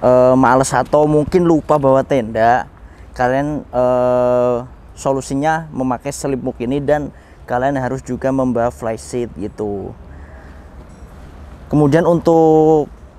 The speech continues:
kenyamanan hang-, kehangatannya, eh, ini cukup lumayan, apa namanya, panas ya, karena ini kan, apa, siang-siang, jadi ini langsung keringetan <laughs> untuk badan saya.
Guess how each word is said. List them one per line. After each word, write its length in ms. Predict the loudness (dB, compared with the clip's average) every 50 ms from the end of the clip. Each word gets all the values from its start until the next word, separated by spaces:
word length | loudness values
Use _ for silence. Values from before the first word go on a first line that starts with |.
| -20 -20 -20 -20 -20 -20 -20 -20 -20 -20 -10
kenyamanan 560 | -4 -2 0 2 2 2 2 2 2 2 0 -2
hang-, 320 | -2 -2 0 0 -2 -2
kehangatannya, 1040 | -6 -8 -6 -4 -4 -2 -2 -4 -2 -4 -4 -4 -4 -6 -6 -6 -8 -10 -14 -18 -12
eh, 280 | -8 -6 -4 -4 -4 -4 -4 -4
ini 80 | -6
cukup 400 | -4 -4 -6 -4 -4 -4 -2 -2
lumayan, 720 | -2 0 0 0 0 0 0 -2 -2 -2 -4 -4 -6 -8 -10 -14 -20 -20 -20 -20 -20 -20 -20 -20 -20 -20 -20 -20 -20 -20 -20 -20 -20 -20 -20 -20 -14
apa 240 | -12 -6 -2 -2 0
namanya, 560 | 0 0 0 0 -2 -2 -2 -4 -4 -6 -10 -16 -20 -20 -20 -20 -8 -2
panas 400 | 0 0 2 0 -2 -4 -4 -4
ya, 160 | -4 -4 -4
karena 240 | -4 -4 -4 -2 -4
ini 160 | -4 -2 -2
kan, 160 | -2 -2 -2 -4 -8 -10 -14 -18 -20 -20 -20 -20 -20 -20 -20 -20 -20 -20 -20 -20 -20 -18
apa, 400 | -14 -8 -4 -2 -2 -2 -2 -8 -14 -20 -20 -20 -18
siang-siang, 720 | -6 -2 0 0 0 -2 -2 0 0 0 0 -2 -6 -8 -6 -6
jadi 160 | -6 -4 -4
ini 160 | -4 -2 -4
langsung 240 | -4 -4 -4 -8 -8
keringetan 480 | -6 -6 -4 -4 -4 -4 -4 -4 -6 -6
<laughs> 60 | -8
untuk 160 | -10 -10 -6 -4
badan 240 | -4 -4 -4 -4
saya. 320 | -2 0 0 0 0 -2